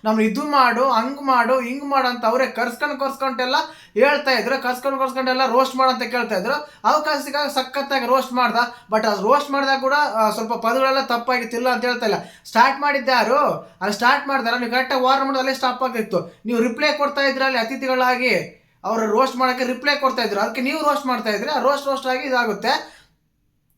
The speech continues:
But ಅದು ಅಲ್ಲಿಗೆ ಸಮಾಧಾನ ಆಗಿತ್ತು. ಇವ್ರು ಬೇ-, ಏನ್ ಗೊತ್ತಾ, ನಾನು ಹೇಳಿಲ್ವಾ, ಅವ್ರಿಗೆ ಸಖತ್ತಾಗಿ ಎಲ್ಲೆಲ್ಲೋ ಏನೇನೋ ಆಗಿದೆ, ಎಲ್ಲೆಲ್ಲೋ ಉರಿದೋಗಿದೆ, ಅದನ್ನ ತೀರ್ಸ್ಕೋಬೇಕು, ಅದನ್ನ ಒಂದು ಇದು ಮಾಡ್ಕೋಬೇಕು. ಅದಕ್ಕೆ ಈ ಹೊರಗಡೆ ಇದ್ದಾಗ ಇಷ್ಟ ಆಗಿದ್ದ,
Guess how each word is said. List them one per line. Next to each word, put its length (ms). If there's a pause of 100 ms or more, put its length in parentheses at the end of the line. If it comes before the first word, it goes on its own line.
(160)
But 200
ಅದು 120
ಅಲ್ಲಿಗೆ 380
ಸಮಾಧಾನ 340
ಆಗಿತ್ತು. 280
ಇವ್ರು 260
ಬೇ-, 300
ಏನ್ 260
ಗೊತ್ತಾ, 280
ನಾನು 120
ಹೇಳಿಲ್ವಾ, 840
ಅವ್ರಿಗೆ 460
ಸಖತ್ತಾಗಿ 640
ಎಲ್ಲೆಲ್ಲೋ 320
ಏನೇನೋ 400
ಆಗಿದೆ, 280
ಎಲ್ಲೆಲ್ಲೋ 320
ಉರಿದೋಗಿದೆ, 840 (120)
ಅದನ್ನ 280 (420)
ತೀರ್ಸ್ಕೋಬೇಕು, 680
ಅದನ್ನ 300
ಒಂದು 200
ಇದು 160
ಮಾಡ್ಕೋಬೇಕು. 800 (160)
ಅದಕ್ಕೆ 500
ಈ 40
ಹೊರಗಡೆ 400
ಇದ್ದಾಗ 280
ಇಷ್ಟ 220
ಆಗಿದ್ದ, 300